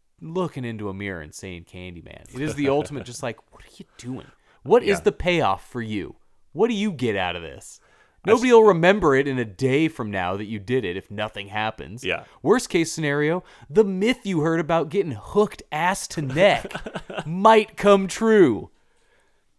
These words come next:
Speaker 1: The, the one wait seems way worse
Speaker 2: Yeah.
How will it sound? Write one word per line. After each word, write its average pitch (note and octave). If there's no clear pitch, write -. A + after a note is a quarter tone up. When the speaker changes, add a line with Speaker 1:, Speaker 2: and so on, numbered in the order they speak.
Speaker 1:
The, G3+
the F3+
one G#3+
wait B3
seems F#3+
way G#3
worse F3
Speaker 2:
Yeah. F#2